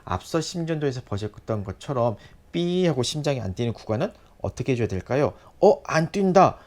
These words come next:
라고 판단을 해줘야겠지요. 그래서 심장이 뛴다, 안 뛴다 판단해 주는 게 바로 첫 번째 감지 기능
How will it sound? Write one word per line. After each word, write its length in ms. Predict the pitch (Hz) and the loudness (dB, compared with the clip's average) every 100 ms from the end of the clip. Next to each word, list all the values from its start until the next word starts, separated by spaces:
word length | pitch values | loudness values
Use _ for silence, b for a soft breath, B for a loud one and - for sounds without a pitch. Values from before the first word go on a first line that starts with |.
| B - | B -2
라고 480 | 110 127 196 190 - | 0 2 0 -2 -8
판단을 440 | - 202 214 180 | -8 2 2 2
해줘야겠지요. 600 | 156 123 95 - - 82 b b - | -2 -2 -4 -6 -10 -10 b b -20
그래서 600 | - 135 131 98 139 104 B B | -4 0 2 2 0 -2 B B
심장이 560 | - - 170 165 160 151 - | -18 -6 -2 -2 -2 -8 -6
뛴다, 640 | 175 175 175 175 170 - | -4 -2 4 4 4 -2
안 300 | 101 104 104 | -4 -4 -4
뛴다 380 | 139 131 104 - | -6 -4 -4 -6
판단해 400 | - 147 147 139 | -8 -4 -4 -4
주는 220 | 113 101 | -6 -6
게 100 | 107 - | -6 -8
바로 240 | 87 101 | -8 -8
첫 320 | - 151 - | -8 -10 -8
번째 420 | - 113 92 185 B B B | -4 -4 -2 -2 B B B
감지 600 | - 110 113 117 113 175 180 | -6 0 0 0 -2 -2 -2
기능 380 | 107 104 90 | -2 -4 -4